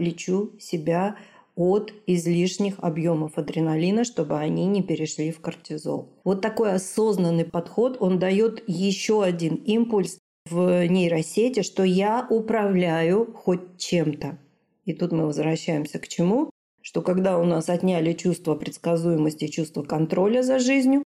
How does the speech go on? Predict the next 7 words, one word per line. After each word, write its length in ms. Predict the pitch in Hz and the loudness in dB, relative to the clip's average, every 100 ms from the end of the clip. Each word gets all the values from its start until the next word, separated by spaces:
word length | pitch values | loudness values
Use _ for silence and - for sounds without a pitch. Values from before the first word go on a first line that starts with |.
| - | -2
у 60 | 196 | 0
нас 240 | 175 175 | 2 0
осталось 560 | 170 - 190 190 196 196 | -4 -4 -2 2 0 -2
что? 320 | - 190 156 | -2 0 0
Только 640 | - - 208 196 180 - | -2 -4 0 2 2 -2
возможность 680 | 170 160 165 190 226 240 247 | -2 2 2 2 2 0 0
контролировать 840 | 175 170 160 160 165 185 202 | -2 0 0 2 2 2 2